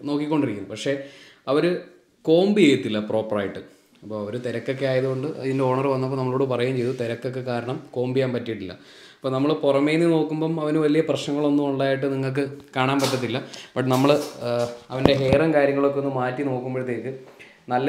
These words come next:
രീതിയിലുള്ള മാറ്റും കാര്യങ്ങളും ആയിട്ടുണ്ട്. അതായത് friction കൂടിയ ഏരിയയിൽ, ചെവിൻ്റെ back, ആ, കാലിൻ്റെ, ആ, സൈഡുകൾ, അടിവശം, അതൊക്കെയാണ്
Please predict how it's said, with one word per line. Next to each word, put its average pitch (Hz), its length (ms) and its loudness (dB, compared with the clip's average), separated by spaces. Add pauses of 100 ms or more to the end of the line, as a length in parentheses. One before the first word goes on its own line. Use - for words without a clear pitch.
(100)
രീതിയിലുള്ള 147 500 2 (480)
മാറ്റും 147 360 0
കാര്യങ്ങളും 135 360 2
ആയിട്ടുണ്ട്. 110 320 -4 (120)
അതായത് 143 340 0 (460)
friction 165 400 0 (120)
കൂടിയ 160 400 4
ഏരിയയിൽ, 131 300 2 (600)
ചെവിൻ്റെ 139 400 2 (100)
back, 117 340 -4 (300)
ആ, 117 80 -10 (240)
കാലിൻ്റെ, 127 480 -4 (220)
ആ, - 20 -12 (160)
സൈഡുകൾ, 113 420 -8 (680)
അടിവശം, 127 440 -4 (360)
അതൊക്കെയാണ് 156 440 -2